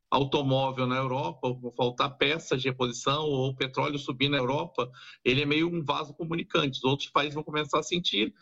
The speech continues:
porque vai ter que ter demanda de, de preços ou de produtos pra essa região, e todo mundo vai querer subir o preço junto da, da economia. Então, eu acho que o impacto ele é global,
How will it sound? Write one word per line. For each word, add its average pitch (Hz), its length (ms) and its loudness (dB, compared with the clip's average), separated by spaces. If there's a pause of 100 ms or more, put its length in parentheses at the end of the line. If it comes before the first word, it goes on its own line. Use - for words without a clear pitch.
(140)
porque - 280 0
vai 180 160 -2
ter 175 180 -2
que - 100 -16
ter 175 120 2
demanda 160 580 -2
de, 131 380 -2
de 135 200 -2 (160)
preços 131 600 -2 (300)
ou 135 100 6
de 135 100 2
produtos 139 640 0
pra 135 140 0
essa 135 160 -2
região, 151 580 -2 (240)
e 143 60 -2
todo 165 260 2
mundo 165 140 2
vai 170 100 2
querer 160 200 -2
subir 160 280 0
o 170 80 0
preço 175 320 -4
junto 175 640 -2
da, 151 380 0
da - 220 0
economia. 170 360 0
Então, 143 200 -2
eu 156 80 -2
acho 165 120 -6
que 180 80 -4
o 175 40 0
impacto 170 420 -4
ele 156 140 2
é 147 40 -2
global, 139 560 -2